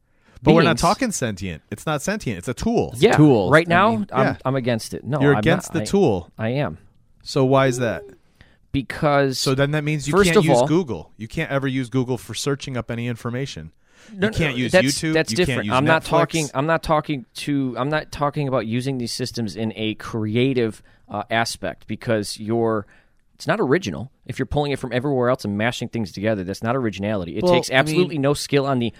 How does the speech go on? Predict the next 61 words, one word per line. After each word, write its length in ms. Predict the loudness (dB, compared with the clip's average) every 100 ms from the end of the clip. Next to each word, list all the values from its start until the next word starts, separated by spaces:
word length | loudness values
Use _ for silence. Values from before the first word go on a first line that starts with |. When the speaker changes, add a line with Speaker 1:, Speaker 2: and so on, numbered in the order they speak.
| 0
Speaker 1:
Is 160 | 2 4
it 120 | 4
not, 120 | 6
Speaker 2:
creator 260 | 6 6 4
Speaker 1:
is 160 | 0 -2
it 60 |
Speaker 2:
to 40 | 2
Speaker 1:
not 180 | 6 8
Speaker 2:
be 60 | 8
Speaker 3:
But, 60 | 8
Speaker 2:
able 80 | 8
Speaker 3:
but, 20 |
but 160 | 6
Speaker 2:
to 60 | 6
Speaker 3:
are, 40 | 4
Speaker 2:
do 40 |
that. 160 | 4 6
Speaker 1:
So 120 | 6
Speaker 3:
but, 80 | 8
but 80 | 6
Speaker 1:
anybody 280 | 6 6 6
Speaker 3:
aren't 140 | 6
you 140 | 6 6
Speaker 1:
who 140 | 4
does 240 | 4 4 6
a 20 |
Speaker 3:
inspired 180 | 6 6
Speaker 1:
remake 160 | 6 6
Speaker 3:
by 220 | 4 4
Speaker 1:
of 180 | 2 2
movies 680 | 0 2 0 -2 -6 -12 -18 _ _ _ -4
Speaker 2:
So, 380 | 4 6 6 4
so 360 | 4 8 8
Speaker 1:
So 100 | 8
you're 220 | 4 2
saying 400 | 0 0 0 -2
anybody 580 | -2 -2 -2 0 0 0
who's 260 | -2 -2 -2
done 240 | 0 0
a 60 | 2
remake 400 | 0 0 0 -2
of 120 | -4 -4
any 180 | -4 -4
film 340 | 0 0 0 0
ever, 280 | 0 0 0
you 140 | 0
should 220 | -2 -2
never 380 | -2 0 2 0 -6
support 460 | -8 -6 -2 -2 -4
that. 140 | -8
You 40 | -8
should 180 | -6
never 200 | -4 0
watch 280 | 2 2 0
the 80 | -4
film 220 | -2 -2
because 220 | -2 -6
they 140 | -4 -2
did 120 | -2
a 60 | -2
remake, 600 | -2 -4 -6 -12 -18